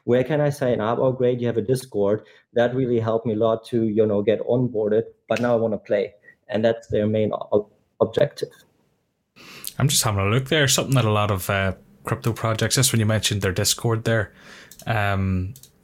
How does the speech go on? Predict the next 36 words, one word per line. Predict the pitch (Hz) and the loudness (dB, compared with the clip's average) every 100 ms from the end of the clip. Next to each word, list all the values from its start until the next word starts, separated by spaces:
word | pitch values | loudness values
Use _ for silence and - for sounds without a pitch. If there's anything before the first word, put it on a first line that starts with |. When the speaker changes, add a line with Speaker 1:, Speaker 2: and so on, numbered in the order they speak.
| - | -2
Speaker 2:
I | 120 | 2
always | 131 135 | 4 4
see, | 131 - 117 117 - | 4 4 4 4 2
it's | - | 2
actually | 143 139 139 | 0 2 2
a | |
way | 113 113 | 2 2
bigger | 107 101 | 0 -2
thing | - 101 | -2 0
than | 95 | 0
I | |
ever | 98 92 90 - - | 0 0 -4 -6 -2
realized, | 101 107 127 110 - | 0 2 2 2 0
that | 101 95 - - - - - - | 0 -2 -8 -20 -20 -20 -20 -6
so | - 139 | 0 2
many, | 123 117 113 107 | 4 4 2 2
um, | 107 101 98 95 90 92 - _ - - | 2 2 0 0 -2 -6 -20 _ -10 -2
like, | 113 98 - - _ - | -2 -2 -8 -20 _ -6
up | 117 | 0
and | 117 107 | 2 2
coming | 107 110 | 0 2
or | 104 98 | 2 2
new | 107 107 | 2 2
N | 104 | 2
F | 101 | 0
T | - | 0
projects, | 110 123 120 110 - | 0 0 0 0 0
it's | 101 | 2
all | 127 | 2
about | 120 104 | 2 0
growing | - 110 104 | 2 2 2
Discords. | 107 104 - 117 - - - | 2 0 2 0 0 -6 -4
Discord | 131 - 143 113 | -2 0 2 6
is | |
Speaker 1:
Mm-hmm. | 135 | 6
Speaker 2:
everything, | 120 175 180 135 - | 6 2 0 -2 -2